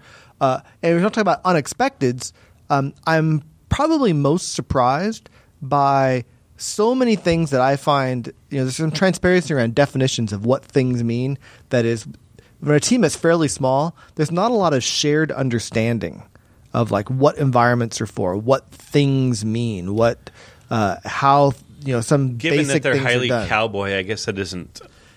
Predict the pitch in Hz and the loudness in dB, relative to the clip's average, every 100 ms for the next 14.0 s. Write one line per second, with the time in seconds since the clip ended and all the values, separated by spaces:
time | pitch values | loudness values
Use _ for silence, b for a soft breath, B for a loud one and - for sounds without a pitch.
0 | b 110 104 95 - - - 117 - 98 | b -2 0 -2 -6 -4 0 0 0 -6
1 | 85 98 - - 98 110 330 320 320 302 | -2 -6 -6 -8 -4 -2 -2 -2 -2 -2
2 | 330 320 339 392 240 190 233 233 208 214 | -2 -2 -2 -2 -2 -2 -2 0 -2 -2
3 | 226 190 190 175 233 170 175 165 156 143 | -2 0 0 0 -2 -2 0 0 2 0
4 | 135 135 131 139 139 123 117 120 - 143 | 0 0 2 0 0 0 2 0 0 0
5 | 131 135 127 120 127 123 - 120 - 117 | 2 2 0 0 -2 0 0 0 -2 -6
6 | 113 110 - 139 113 123 - _ - 151 | -4 -6 -4 -6 -4 -4 -8 _ -14 -4
7 | 165 170 160 147 147 147 139 135 147 151 | -2 0 0 0 0 0 2 0 0 0
8 | 147 135 143 143 156 - 110 104 120 127 | 0 0 0 0 0 0 0 0 -2 -2
9 | 120 139 156 175 180 113 135 - 139 135 | 0 0 0 0 -2 -2 -6 0 -2 0
10 | 123 - - 104 - 120 147 175 160 180 | -2 -2 -8 -10 -4 -2 0 -2 -2 0
11 | 190 220 190 _ b b b b - 123 | 0 -2 -8 _ b b b b -4 0
12 | 156 170 160 135 135 123 - 127 127 110 | 2 2 2 0 -2 -6 -2 -2 0 -2
13 | 107 - 120 123 107 92 104 107 104 | -2 -2 0 0 -6 0 2 2 0